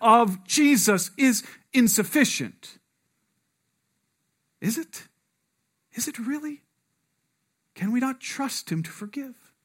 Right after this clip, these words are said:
Do you need to add to his death your feelings, your ongoing feelings of guilt and shame?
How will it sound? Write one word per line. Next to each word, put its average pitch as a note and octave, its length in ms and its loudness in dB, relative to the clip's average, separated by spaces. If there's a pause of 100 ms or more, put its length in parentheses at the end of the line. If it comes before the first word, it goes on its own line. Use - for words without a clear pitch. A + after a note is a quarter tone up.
(1500)
Do G3 80 0
you B3+ 160 2
need B3+ 140 4
to B3 200 -2
add E3 500 4 (280)
to A#3+ 180 0
his F#3 220 0
death E3 400 2
your F3 260 -2
feelings, E3 680 0
your F#3 200 -4
ongoing G3+ 1160 0 (120)
feelings E3 800 0 (500)
of C#3 180 -8
guilt D3+ 320 -2
and A#2+ 120 -4
shame? - 520 -18